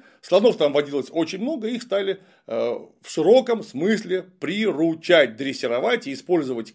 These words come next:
как для, э, перевозки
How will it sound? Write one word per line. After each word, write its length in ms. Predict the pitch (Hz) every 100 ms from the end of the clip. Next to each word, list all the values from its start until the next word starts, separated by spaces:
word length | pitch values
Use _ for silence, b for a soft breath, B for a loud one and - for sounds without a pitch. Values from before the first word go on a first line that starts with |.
| _ _
как 380 | - 190 196 123
для, 580 | 110 113 110 110 107 b b -
э, 520 | - 110 - 110 110 - _ _ -
перевозки 720 | 160 175 185 151 - 110